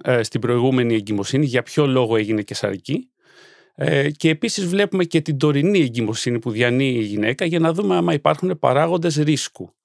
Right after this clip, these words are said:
Τα βάζουμε όλα μαζί και κάνουμε μια εκτίμηση. Ε, είναι, ε, υπάρχει, ας πούμε, πιθανότητα,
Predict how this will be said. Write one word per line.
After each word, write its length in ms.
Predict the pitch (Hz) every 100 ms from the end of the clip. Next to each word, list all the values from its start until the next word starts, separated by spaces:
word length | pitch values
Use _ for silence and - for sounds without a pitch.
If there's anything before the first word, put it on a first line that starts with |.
| _ _ _ _ _ -
Τα 100 | 120
βάζουμε 360 | 156 185 156 147
όλα 200 | 135 117
μαζί 400 | 107 104 165 -
και 340 | - 180 208 - -
κάνουμε 340 | 180 196 190
μια 200 | 190 185
εκτίμηση. 800 | 160 - 190 143 117 - 110 - -
Ε, 300 | 120 117 123 - 135 139 -
είναι, 400 | 165 160 151 139
ε, 380 | - - 117
υπάρχει, 640 | 117 120 139 - 160 151 143
ας 160 | 131 -
πούμε, 140 | 143
πιθανότητα, 800 | 147 135 127 151 151 156 165 165